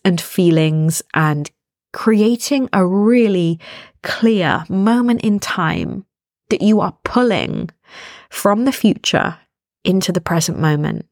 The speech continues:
And you are expanding every millisecond of it,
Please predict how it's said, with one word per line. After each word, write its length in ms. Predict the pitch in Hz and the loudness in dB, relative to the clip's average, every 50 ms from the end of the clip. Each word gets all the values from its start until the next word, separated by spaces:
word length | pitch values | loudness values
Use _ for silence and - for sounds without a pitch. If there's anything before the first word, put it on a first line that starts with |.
| _ _ _ | _ _ _
And 180 | - 190 185 190 | -4 0 2 2
you 160 | 190 185 185 | 4 2 2
are 160 | 175 175 - | 2 0 -2
expanding 1200 | - - - - - - - - - _ _ 208 196 196 202 202 196 190 185 175 165 160 160 - _ _ _ - | -2 -4 -8 -8 -6 -6 -6 -8 -10 _ _ 0 2 2 2 2 2 2 2 2 2 2 -2 -4 _ _ _ 0
every 840 | 233 220 220 220 208 202 202 202 214 226 220 220 220 220 226 220 _ _ _ _ _ - | 2 2 2 2 2 0 0 2 4 4 4 4 2 2 0 -4 _ _ _ _ _ -2
millisecond 1300 | 190 185 185 190 196 214 214 208 196 175 165 - - - 220 - - - - 165 151 139 139 143 - - _ _ _ _ _ _ _ _ _ | 0 4 6 6 6 6 6 4 4 2 0 -2 -2 -2 -2 -2 -2 -4 -4 -2 -2 -2 -4 -6 -8 -10 _ _ _ _ _ _ _ _ _
of 200 | - 165 151 151 | -4 -2 0 -2
it, 400 | 135 - - - _ - - | -4 -4 -6 -16 _ -18 -18